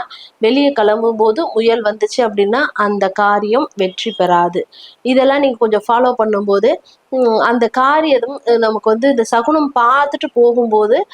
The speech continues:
அஹ், காரிய தடைங்கிறது கண்டிப்பா இல்லாம இருக்கும். அதே மாதிரி வானத்துல கழுகு பறந்துச்சுன்னு வச்சுக்கோங்களேன், அஹ், அந்த விஷயம் கண்டிப்பா நடக்கும்னு அர்த்தம். நீங்க பள்ளியும்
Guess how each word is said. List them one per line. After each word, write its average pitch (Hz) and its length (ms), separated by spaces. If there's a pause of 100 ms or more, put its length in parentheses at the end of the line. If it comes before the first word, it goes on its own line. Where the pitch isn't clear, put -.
(280)
அஹ், 226 440 (120)
காரிய 277 560
தடைங்கிறது 233 720 (160)
கண்டிப்பா 226 500 (140)
இல்லாம 214 520
இருக்கும். 185 400 (300)
அதே 262 320
மாதிரி 277 400 (340)
வானத்துல 254 580
கழுகு 285 500
பறந்துச்சுன்னு 220 480
வச்சுக்கோங்களேன், 196 500 (380)
அஹ், 202 540
அந்த 226 340
விஷயம் 320 420
கண்டிப்பா 277 600
நடக்கும்னு 214 460
அர்த்தம். - 360 (400)
நீங்க 226 200 (140)
பள்ளியும் 294 680